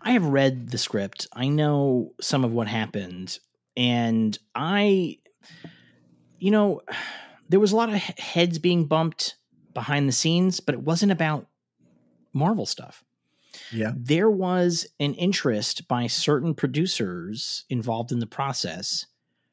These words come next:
Speaker 1: with making it, I mean, basically safe space and snowflaking it.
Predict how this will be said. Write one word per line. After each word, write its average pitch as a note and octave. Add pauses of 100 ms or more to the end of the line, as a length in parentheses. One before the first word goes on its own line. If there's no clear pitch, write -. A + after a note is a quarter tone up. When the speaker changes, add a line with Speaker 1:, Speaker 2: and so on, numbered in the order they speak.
(440)
Speaker 1:
with B2+
making C#3+
it, C3+ (120)
I C#3+
mean, F3+
basically E3
safe D#3
space D3+
and D3+
snowflaking C3+
it. -